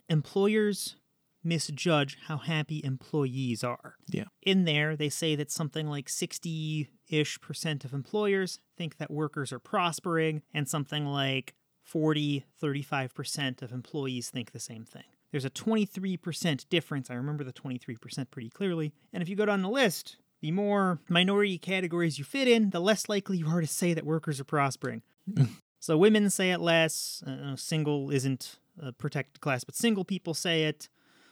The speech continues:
Speaker 1: Black people say it more. Uh, they didn't measure gay people saying it, but I have to imagine that if you're, you know, the one gay black woman at a, at a workplace, you're probably feeling pretty shitty when your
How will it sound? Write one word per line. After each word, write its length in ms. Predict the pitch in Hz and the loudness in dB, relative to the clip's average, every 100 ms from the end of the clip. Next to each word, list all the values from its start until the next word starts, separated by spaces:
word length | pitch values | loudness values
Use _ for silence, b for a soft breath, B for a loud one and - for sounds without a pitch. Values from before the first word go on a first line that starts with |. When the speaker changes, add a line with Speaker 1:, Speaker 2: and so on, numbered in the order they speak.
| _ | _
Speaker 1:
Black 280 | 165 175 - | 2 2 2
people 260 | 180 - | -6 -4
say 220 | 151 165 147 | -2 2 2
it 80 | |
more. 500 | 151 147 147 143 139 - _ _ | 0 -2 -2 -2 -4 -6 _ _
Uh, 220 | 123 117 117 - - - - 196 | -14 -12 -16 -20 -20 -20 -16 0
they 140 | 160 | 4
didn't 240 | 160 156 170 | 4 4 4
measure 600 | 170 151 160 151 143 139 | 6 6 4 4 2 0
gay 240 | 151 156 | 2 2
people 280 | 151 156 139 | 2 -2 -4
saying 400 | - 135 131 131 | -4 0 2 0
it, 80 | 139 | -2
but 100 | 135 | -2
I 40 | |
have 160 | 143 131 | -2 0
to 100 | 160 | -2
imagine 600 | 143 156 156 147 139 135 | 4 4 6 4 2 2
that 180 | 147 135 | -2 -4
if 160 | 127 | -2
you're, 280 | 143 139 135 b b | 2 2 2 b b
you 80 | - | -4
know, 120 | 135 | -4
the 100 | 131 | -2
one 300 | 127 139 139 | -2 0 0
gay 320 | 127 135 131 123 | -2 -4 -4 -4
black 360 | 139 131 131 | -2 -2 -2
woman 420 | 147 127 120 120 - _ - | -2 0 0 -4 -8 _ -6
at 140 | 131 | -4
a, 160 | 120 120 - | -4 -8 -8
at 80 | |
a 40 | 127 | 0
workplace, 600 | 147 143 - 151 127 - | 2 2 4 4 4 -2
you're 60 | |
probably 300 | - 139 131 | -4 -2 -2
feeling 320 | 131 160 135 120 | -2 -2 -2 0
pretty 240 | 160 131 | -2 0
shitty 360 | - 226 190 160 | 4 6 6 4
when 160 | 143 131 | -2 -2
your 240 | 127 | -4